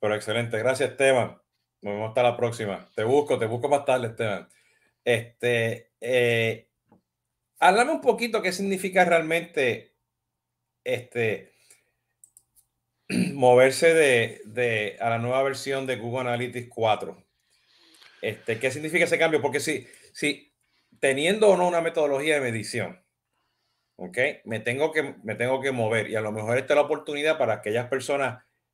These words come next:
que no tienen una metodología, están midiendo, pero no tienen metodología, ¿entiendes? Pero si le ponen a una metodología,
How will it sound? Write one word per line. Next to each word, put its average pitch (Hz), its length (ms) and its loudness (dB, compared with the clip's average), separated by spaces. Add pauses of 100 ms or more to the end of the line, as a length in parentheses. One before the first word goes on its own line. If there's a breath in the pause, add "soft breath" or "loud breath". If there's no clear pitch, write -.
que 113 100 -4
no 104 160 -4
tienen 123 280 -2
una 131 160 -2
metodología, 117 480 0
están 143 240 2
midiendo, 196 760 2
pero 104 160 0
no 113 120 -4
tienen 139 180 -2
metodología, 123 800 0 (500 soft breath)
¿entiendes? 110 460 -2
Pero 113 160 0
si 117 120 -6
le 107 120 -2
ponen 143 340 -2
a 175 100 6
una 175 140 0
metodología, 160 840 2